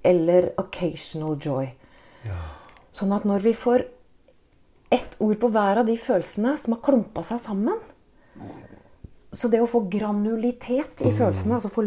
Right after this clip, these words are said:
Speaker 1: luft mellom
Speaker 2: Mm.
Speaker 1: følelsene, at, å, i det sinnet mitt, for eksempel, så ligger det veldig ofte sorg inn i sinnet.
Speaker 2: Mm.
Speaker 1: Og så ligger det ofte lengsel. Og så ligger det noe skam.
Speaker 2: Mm.
Speaker 1: Og så ligger det kanskje noe krenkelse,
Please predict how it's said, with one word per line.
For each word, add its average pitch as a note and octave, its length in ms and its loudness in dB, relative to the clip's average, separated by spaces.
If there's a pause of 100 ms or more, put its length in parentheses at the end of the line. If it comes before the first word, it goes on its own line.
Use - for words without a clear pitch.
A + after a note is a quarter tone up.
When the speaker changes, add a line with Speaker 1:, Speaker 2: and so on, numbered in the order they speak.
(120)
Speaker 1:
luft - 480 -4
mellom C3+ 340 2
Speaker 2:
Mm. G#2+ 100 0
Speaker 1:
følelsene, G#3+ 320 -2
at, - 200 -8
å, C#4 280 2 (500)
i A#3 60 2
det G3+ 160 -2
sinnet G3+ 680 -2
mitt, - 420 -2
for A#3 100 0
eksempel, F#3+ 500 -4 (320)
så A3 140 -4
ligger F#3 200 0
det G3+ 120 -2 (220)
veldig E3 280 -4
ofte E3+ 240 -8
sorg C#3 520 -8
inn D3+ 200 -6
i D#3 60 -6
sinnet. D#3+ 400 -6
Speaker 2:
Mm. G2+ 320 -4 (400)
Speaker 1:
Og F3+ 80 -8
så G3 160 -6
ligger - 280 -6
det F3+ 180 -6 (640)
ofte - 340 -4
lengsel. E3 560 -4 (880)
Og F#3 80 -4
så F#3+ 100 -4
ligger E3+ 260 0
det D#3+ 80 -4
noe F3+ 100 -4
skam. G3 340 -6 (320)
Speaker 2:
Mm. G#2+ 160 -6 (400)
Speaker 1:
Og - 60 -12
så G3 200 -6
ligger D#3 320 -4
det F3+ 220 -2
kanskje F3 340 -6
noe F3+ 120 -4
krenkelse, - 880 -8